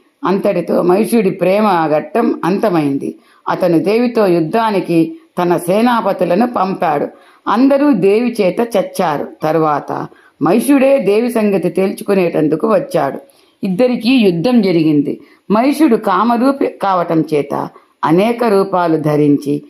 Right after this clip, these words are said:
దారుణ యుద్ధం చేశాడు. చివరికి దేవి వాణ్ణి చక్రాయుధంతో తల నరికి చంపేసింది. దేవతలు పరమ సంతోషం పొంది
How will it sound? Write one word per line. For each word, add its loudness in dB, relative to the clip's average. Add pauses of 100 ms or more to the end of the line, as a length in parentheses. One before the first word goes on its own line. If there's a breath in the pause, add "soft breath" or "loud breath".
(280 loud breath)
దారుణ 0
యుద్ధం 0
చేశాడు. -2
చివరికి -2
దేవి 0
వాణ్ణి 0 (440 loud breath)
చక్రాయుధంతో 0
తల 0
నరికి -2
చంపేసింది. -4 (440 soft breath)
దేవతలు 0
పరమ 2
సంతోషం 0
పొంది 0